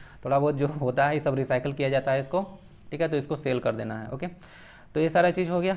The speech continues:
नेक्स्ट देखते हैं कंगारू, ठीक है। कंगारू के बारे में जा-,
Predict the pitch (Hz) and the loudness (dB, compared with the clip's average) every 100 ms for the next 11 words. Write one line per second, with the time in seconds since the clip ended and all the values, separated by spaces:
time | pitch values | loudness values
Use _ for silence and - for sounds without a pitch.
0 | 143 139 160 160 151 156 156 151 143 117 | -2 -2 0 0 -2 -2 -2 0 2 2
1 | 107 107 - - 170 190 - - - - | 0 -6 -8 -6 -4 -4 -6 -16 -18 -20
2 | - - - - - - - 143 147 156 | -20 -20 -18 -16 -16 -14 -8 -2 4 4
3 | 180 180 180 180 170 135 | 6 6 4 4 0 -2